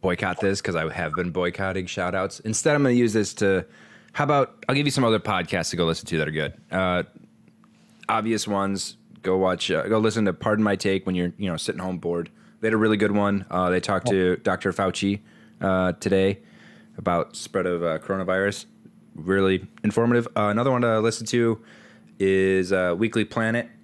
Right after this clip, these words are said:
which is really good for nerdy stuff. If you like comic book movies and all that fun sh-, shit. Um, yeah, that was weird. <laughs> I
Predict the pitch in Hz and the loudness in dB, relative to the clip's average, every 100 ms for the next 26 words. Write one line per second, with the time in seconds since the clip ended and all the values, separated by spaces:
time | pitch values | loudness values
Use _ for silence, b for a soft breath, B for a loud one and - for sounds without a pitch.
0 | - - - - 90 101 98 95 90 90 | -20 -20 -16 -10 -4 0 2 0 0 0
1 | 92 104 110 - 117 113 - - - 82 | 2 4 2 2 2 2 -2 -12 -4 -2
2 | 87 - - 95 90 87 90 87 90 90 | -2 -4 -4 -4 -2 -4 -4 -2 -2 -2
3 | 82 73 73 - - - - - - 90 | -6 -8 -8 -12 -20 -20 -20 -12 -2 0
4 | 90 - 95 92 87 - - 95 - 98 | 0 0 -2 0 0 -2 -4 -6 -2 0
5 | 98 98 - - B B B - 92 92 | 2 0 -2 -10 B B B -6 0 2
6 | 92 90 90 90 82 - - 73 78 - | 2 2 0 -2 -4 -12 -8 -6 -6 -8
7 | 64 67 98 - - - 170 - - - | -6 -6 -6 -8 -6 -4 -2 0 2 2
8 | 165 135 127 113 113 120 - - | 0 -4 -6 -8 -8 -12 -20 -10